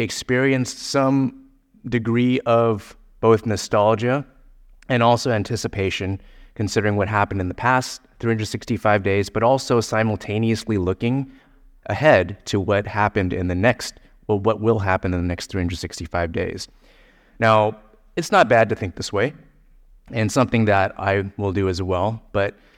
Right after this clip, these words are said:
if I just expand this beyond just ourselves and look at our whole church, we can treat the end of the year as an opportunity to thank God for how he has grown and matured our church over the past year.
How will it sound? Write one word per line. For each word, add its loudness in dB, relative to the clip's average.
if 0
I 6
just -2
expand -2
this -2
beyond 4
just -6
ourselves 0
and -2
look 0
at 2
our -2
whole -2
church, -8
we 2
can 2
treat -2
the 0
end 2
of -2
the 0
year 0
as -2
an -8
opportunity -2
to -6
thank -4
God -2
for 2
how 4
he 0
has -2
grown -2
and 0
matured -2
our -4
church -8
over 0
the -4
past -4
year. -4